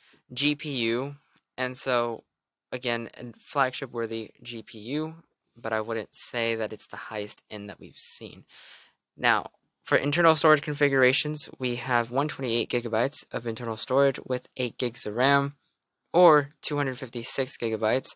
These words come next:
with eight gigs of ram. No expandable memories, you only have those two options, and it is running U F S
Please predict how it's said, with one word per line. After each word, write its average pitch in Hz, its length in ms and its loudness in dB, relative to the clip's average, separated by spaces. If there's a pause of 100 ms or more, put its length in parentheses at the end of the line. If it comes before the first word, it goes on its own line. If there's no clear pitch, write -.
(400)
with 120 220 2 (100)
eight 110 200 0
gigs 110 260 -2
of 101 120 -4
ram. 95 260 -6 (540)
No 156 460 4 (180)
expandable 123 600 2
memories, 156 520 -2
you 127 200 2
only 120 160 2
have 113 220 0
those 104 220 2
two - 240 -6
options, 104 540 -2
and 104 80 0
it - 160 -4
is 117 240 0
running 110 300 -2
U 104 160 2
F 101 160 -4
S 101 260 0